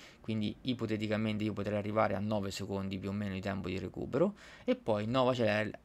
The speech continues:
nova ce la rende vulnerabili per quattro secondi, eh, tutti i nemici e sei secondi contro i boss. Quindi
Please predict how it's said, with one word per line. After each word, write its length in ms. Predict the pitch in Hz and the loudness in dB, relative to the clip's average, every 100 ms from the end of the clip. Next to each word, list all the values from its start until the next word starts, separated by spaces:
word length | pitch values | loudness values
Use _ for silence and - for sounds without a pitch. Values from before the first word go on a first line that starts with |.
| 113 | -4
nova 280 | 120 127 | 0 4
ce 140 | 139 117 | 4 4
la 140 | 110 | 2
rende 440 | 113 117 110 104 101 | 2 2 2 0 -2
vulnerabili 760 | 117 180 170 143 107 107 113 | 2 4 4 4 4 4 2
per 160 | 107 - | 0 2
quattro 320 | 147 143 185 | 2 4 2
secondi, 580 | 143 117 101 104 104 101 - - - | 4 2 0 0 -2 -4 -10 -20 -20
eh, 440 | - 110 104 101 - | -4 -2 0 0 -4
tutti 260 | - 151 - | -4 -4 -2
i 40 | 151 | 0
nemici 360 | 175 110 104 | 0 0 -2
e 40 | 110 | -4
sei 240 | - 117 | 0 0
secondi 360 | 117 107 107 107 | 2 -2 -2 -2
contro 300 | 104 104 101 | -2 -2 -2
i 60 | |
boss. 400 | 85 87 - - | 0 -2 -4 -4
Quindi 280 | 110 104 104 | -2 -2 -4